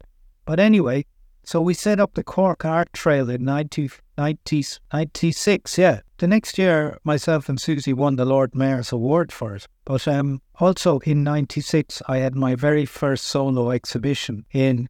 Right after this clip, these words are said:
a gallery on McCurtain Street, which was called Gallery forty-four.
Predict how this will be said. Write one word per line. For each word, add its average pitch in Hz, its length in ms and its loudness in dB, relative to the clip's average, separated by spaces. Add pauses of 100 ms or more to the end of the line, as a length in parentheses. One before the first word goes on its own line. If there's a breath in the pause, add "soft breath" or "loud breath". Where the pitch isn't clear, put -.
(140)
a 127 80 -4
gallery 131 480 2
on 123 160 2
McCurtain 131 480 0
Street, - 440 0
which - 180 -8
was 127 140 -4
called 135 340 -4
Gallery 131 420 0
forty-four. 131 840 -6